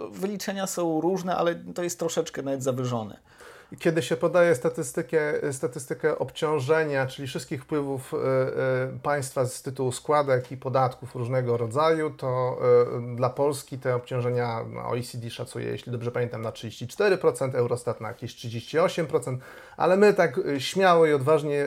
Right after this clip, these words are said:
Speaker 2: założyliśmy, że państwo nam zabiera połowę, no bo
Speaker 1: Mhm.
Speaker 2: to fajnie brzmi,
Speaker 1: Tak.
Speaker 2: e, i pasuje nam do tego modelu, e, i ułatwia nam rachunki.
Speaker 1: Tak.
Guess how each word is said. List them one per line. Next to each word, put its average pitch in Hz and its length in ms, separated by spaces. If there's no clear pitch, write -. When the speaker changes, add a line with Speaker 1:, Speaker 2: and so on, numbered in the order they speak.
Speaker 2:
założyliśmy, 135 560
że 123 120
państwo 139 300
nam 123 140
zabiera 117 320
połowę, 107 360
no - 80
bo - 40
Speaker 1:
Mhm. 196 160
Speaker 2:
to - 60
fajnie 135 340
brzmi, 170 400
Speaker 1:
Tak. 107 260
Speaker 2:
e, 139 320
i 196 160
pasuje 165 440
nam 139 160
do 131 80
tego 131 260
modelu, 127 560
e, 123 160
i 254 160
ułatwia 165 280
nam 135 140
rachunki. - 440
Speaker 1:
Tak. 117 280